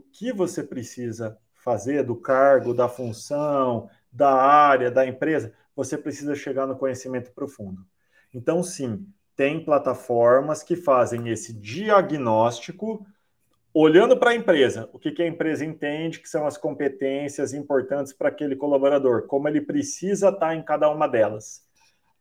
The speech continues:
Do outro lado, colaborador, como que você tá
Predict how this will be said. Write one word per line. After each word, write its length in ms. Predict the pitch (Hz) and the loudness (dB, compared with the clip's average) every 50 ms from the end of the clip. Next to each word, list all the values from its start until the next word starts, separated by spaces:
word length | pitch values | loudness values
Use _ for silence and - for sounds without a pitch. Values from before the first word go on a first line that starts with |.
| _ | _
Do 80 | - 135 | -4 0
outro 280 | 135 131 127 135 143 143 | 0 0 0 0 -4 4
lado, 480 | 139 135 131 135 139 143 147 156 156 - _ _ _ _ _ | 6 8 8 8 6 6 4 0 -8 -12 _ _ _ _ _
colaborador, 840 | - 143 143 143 135 143 151 147 143 160 170 147 123 104 - - - _ _ _ _ _ | -4 2 2 4 4 4 4 4 6 6 6 6 6 4 2 -10 -18 _ _ _ _ _
como 480 | _ - 185 208 214 226 226 226 214 - | _ 2 4 6 6 4 4 2 -6 -6
que 140 | - 202 190 | -4 -6 -2
você 420 | 156 170 190 190 185 - 190 180 | 0 0 0 0 0 2 2 2
tá 580 | 180 - - 170 160 156 170 185 202 196 202 | 2 2 2 6 6 8 8 6 4 0 -10